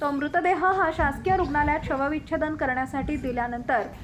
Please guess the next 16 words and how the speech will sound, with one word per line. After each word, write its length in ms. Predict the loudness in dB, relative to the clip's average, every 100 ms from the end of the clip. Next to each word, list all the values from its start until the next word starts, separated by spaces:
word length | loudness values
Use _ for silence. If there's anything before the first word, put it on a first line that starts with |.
| -14 -2
त्यामध्ये 400 | 2 4 4 4
धारदार 440 | 2 0 2 0 2
शस्त्रानं 520 | 0 0 2 2 2
वार 200 | 2 0
केल्याचं 500 | 0 -2 -2 -2 -4
निष्पन्न 440 | -4 -6 -8 -6 -4
झाल्यावर 360 | -4 -2 -2 -4 -8 -16 -18 -4
महात्मा 400 | 0 0 2 2
गांधी 280 | 4 2 2
चौक 240 | 2 0
पोलिसांनी 600 | 2 0 0 -2 -2 -4
हा 200 | -2 0
खुनाच्या 460 | 0 -2 -2 0 0
अनुषंगाने 600 | 0 -4 -8 -4 -2 -2
तपास 440 | -2 0 2 0 0
केला. 200 | -4